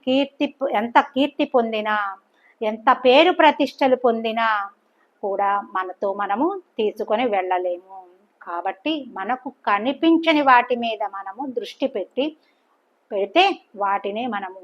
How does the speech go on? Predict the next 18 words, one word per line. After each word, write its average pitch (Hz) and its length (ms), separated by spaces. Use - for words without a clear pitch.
తీసుకుని 214 480
వెళ్తాం. 190 380
ఇది 349 140
ఫ్రెండ్స్, 233 380
క్లుప్తంగా 226 640
మనము 202 280
తెలుసుకున్నటువంటి 190 1080
మనతో 240 400
కూడా 202 380
వచ్చేవి 180 640
అనే 175 160
అంశం 185 340
గురించి 180 360
మనము 254 220
తెలుసుకున్నాము. 185 720
ఈ 240 40
జ్ఞానాన్ని 208 580
అందించిన 190 500